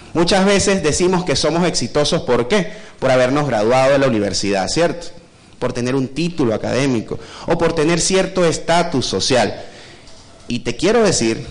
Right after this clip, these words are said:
que el éxito va mucho más allá. La pregunta aquí es, ¿cómo tú estás construyendo ese éxito? ¿Cómo tú estás decidiendo ser exitoso? ¿En qué ámbitos? ¿En qué áreas de tu vida?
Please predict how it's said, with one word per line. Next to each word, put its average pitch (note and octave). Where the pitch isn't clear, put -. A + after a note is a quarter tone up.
que A2
el B2
éxito G#2+
va G2+
mucho A2+
más F#2+
allá. G2+
La A#2+
pregunta A#2
aquí C3+
es, -
¿cómo D3
tú F#3+
estás B2+
construyendo G#2
ese G#2+
éxito? A2+
¿Cómo D3
tú G3+
estás D3+
decidiendo C3
ser C3+
exitoso? C3
¿En G#2
qué A#2+
ámbitos? B2+
¿En A2
qué C#3
áreas C3
de G#2
tu G2
vida? F#2